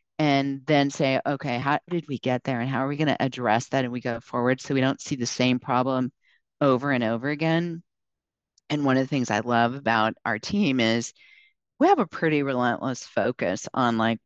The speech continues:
we don't really wanna spend our time dealing with issues and stuff. Let's be really proactive about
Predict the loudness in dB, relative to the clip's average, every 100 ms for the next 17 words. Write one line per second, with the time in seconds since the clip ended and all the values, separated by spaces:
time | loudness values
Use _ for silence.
0 | -2 0 2 2 2 0 -2 -4 -6 -8
1 | -6 -6 -4 -4 -4 -4 -4 -6 -8 -4
2 | -6 -4 -4 -4 -6 -10 -6 -2 -2 -2
3 | -8 -2 -2 0 -4 -2 0 2 0 -2
4 | -2 0 2 0 0 -2 -2 -6 -6 -4
5 | 0 2 2 0 -2